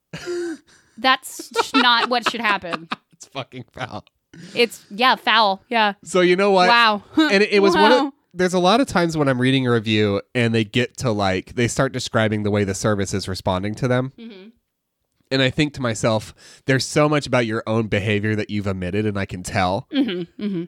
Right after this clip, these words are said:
Speaker 1: And I felt like that was one of them. And then I saw the queso dip, and I was like, "You know what?
Speaker 2: You know what? Probably not.
Speaker 1: No, you know what? You were allowed to be upset about that queso dip."
Speaker 2: Yeah. It's okay to be like, "That's not the color cheese is."
Speaker 1: "That doesn't look like food."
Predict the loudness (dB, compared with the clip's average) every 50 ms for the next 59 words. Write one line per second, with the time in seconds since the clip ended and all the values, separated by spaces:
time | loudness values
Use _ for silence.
0 | -4 0 0 2 2 2 0 -2 0 0 -2 0 0 0 0 0 0 0 0 0
1 | 0 -2 -4 -8 -8 -4 0 0 2 4 2 2 2 2 2 2 2 2 2 0
2 | 0 0 0 2 2 0 0 0 -2 -2 0 -2 -2 0 0 -2 -4 -2 -4 -2
3 | 0 2 2 2 2 2 -2 _ _ -4 -2 -2 0 0 0 0 -2 -4 -4 -4
4 | -4 -2 -2 -4 -4 -4 -2 -2 -2 -4 -4 -2 -2 0 2 2 2 2 2 2
5 | 2 4 4 4 4 4 6 6 6 4 4 4 4 2 4 2 0 0 0 0
6 | 0 0 0 2 2 0 2 2 0 0 0 -2 -2 0 0 0 0 0 -2 -2
7 | 0 0 2 4 4 2 2 0 -8 _ -20 -18 -6 -4 -4 -4 0 -2 -2 0
8 | 0 0 0 0 0 -2 0 0 -2 -2 -4 _ -4 -4 -4 -4 -8 -20 -20 -20
9 | _ _ _ _ _ _ _ _ _ _ _ _ _ _ -8 -2 0 0 0 0
10 | -2 -10 -12 -4 -2 -2 -2 -2 -4 -8 -4 -4 -4 -4 -4 -6 -6 -6 -6 -6
11 | -10 -14 -16 -18 -20 _ _ -4 -4 0 0 0 0 0 -2 -2 0 0 0 2
12 | 0 -2 -2 -2 2 4 4 4 4 2